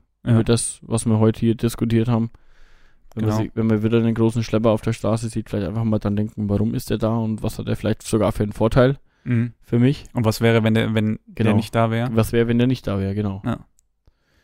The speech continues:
Speaker 1: Es wäre halt, vielleicht wären dann, wären die Lebensmittel teurer, weil halt der Landwirt mehr Leute braucht, was weiß ich, ne? Öfter
Speaker 2: Ja.
Speaker 1: fahren muss.
Speaker 2: Ja.
Speaker 1: Ja. Ich denke, das hat auch irgendwo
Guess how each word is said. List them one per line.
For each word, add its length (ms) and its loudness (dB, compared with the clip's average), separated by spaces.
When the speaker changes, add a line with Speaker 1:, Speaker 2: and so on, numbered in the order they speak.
Speaker 1:
Es 100 -14
wäre 140 4
halt, 180 4
vielleicht 420 0
wären 180 0
dann, 300 0
wären 600 0
die 120 -6
Lebensmittel 540 -2
teurer, 460 0
weil 380 2
halt 220 -2
der 80 -2
Landwirt 480 0
mehr 160 0
Leute 300 2
braucht, 440 -2
was 240 -6
weiß 160 -6
ich, 340 -10
ne? 160 -6
Öfter 560 0
Speaker 2:
Ja. 120 4
Speaker 1:
fahren 300 2
muss. 340 -2
Speaker 2:
Ja. 160 -10
Speaker 1:
Ja. 180 -4
Ich 120 -2
denke, 160 2
das 100 -4
hat 140 0
auch 180 2
irgendwo 720 2